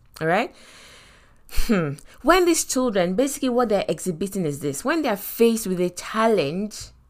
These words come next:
right? Anything that sort of wants to take them out of their comfort zone,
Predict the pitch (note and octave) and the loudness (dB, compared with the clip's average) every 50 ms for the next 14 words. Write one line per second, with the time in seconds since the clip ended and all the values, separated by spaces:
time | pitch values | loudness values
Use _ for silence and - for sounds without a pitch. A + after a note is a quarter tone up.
0 | _ - D#3 D#3+ D#3+ F3 G#3 A3 - - - - - - B3 C#4+ D4+ D#4 D#4+ D#4 | _ -4 -2 0 0 0 -2 -4 -6 -12 -20 -10 -4 0 2 4 4 4 4 2
1 | D#4 - C4 B3 A3+ G#3 G3 G3 - - _ _ - - - - - - - - | 0 0 0 0 0 0 -2 -2 -4 -8 _ _ -20 -20 -20 -20 -18 -14 -4 0
2 | - B3 A3+ G#3 F#3+ F3+ - - - G3+ A3 A3+ B3 B3 - G3 F#3 - - - | 2 4 4 4 2 2 -2 -8 -6 -2 -2 -2 -2 -4 -6 -12 -12 -12 -8 -6
3 | - A#3 G#3 F#3 - G3+ G3 G3 G3 - C#3 F#3+ G#3+ G#3 G3+ F3+ E3 F3 E3+ E3 | -4 -4 -4 -4 -2 -2 -2 -2 -2 -2 -2 0 0 0 -2 -2 0 -2 -4 -4
4 | - - - G#3 F#3+ F#3+ F#3+ - F#3+ F3+ D#3 - - D#3+ D#3+ D#3 D#3 | -6 -6 -4 -4 -4 -4 -4 -4 -6 -6 -6 -4 -4 -2 -2 -2 -4